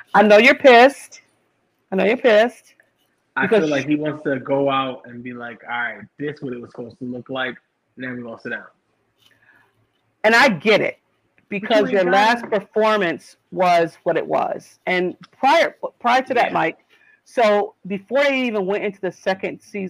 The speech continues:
Speaker 1: second, um, preseason game, they were
Speaker 2: Mm-hmm.
Speaker 1: having problems with penalties, holding, and all that stuff.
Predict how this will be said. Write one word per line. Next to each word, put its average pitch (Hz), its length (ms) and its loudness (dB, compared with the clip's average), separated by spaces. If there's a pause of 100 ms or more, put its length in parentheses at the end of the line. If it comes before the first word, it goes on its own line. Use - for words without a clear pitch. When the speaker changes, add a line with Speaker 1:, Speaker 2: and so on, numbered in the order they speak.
Speaker 1:
second, 196 380 -4
um, 170 160 -2
preseason 185 460 -8
game, - 340 -6 (400)
they 196 180 2
were 254 60 4
Speaker 2:
Mm-hmm. 240 120 2
Speaker 1:
having 226 240 2
problems 185 760 0 (300)
with 170 480 2 (840)
penalties, 226 560 0
holding, 208 520 2
and 190 80 2
all 180 160 4
that 170 200 0
stuff. - 280 -8